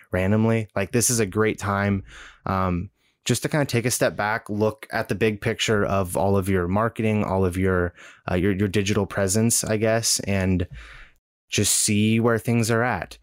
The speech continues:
Um, and, you know, obviously we always encourage,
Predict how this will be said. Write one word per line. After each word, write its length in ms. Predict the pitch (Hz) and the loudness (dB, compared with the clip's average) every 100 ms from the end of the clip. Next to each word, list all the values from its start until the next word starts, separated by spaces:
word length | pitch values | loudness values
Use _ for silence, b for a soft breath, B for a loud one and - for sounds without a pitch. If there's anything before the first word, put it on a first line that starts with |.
| _ | _
Um, 440 | - 92 87 87 87 - | -2 0 2 0 -2 0
and, 400 | 104 98 95 - - | 2 2 0 -2 -6
you 120 | 107 | -2
know, 160 | 107 95 | 0 0
obviously 480 | - 101 101 - 98 | 0 0 0 0 0
we 180 | 98 | 2
always 280 | 98 92 90 | 2 2 0
encourage, 680 | 92 87 98 92 87 87 - | 0 -2 0 0 0 -2 -6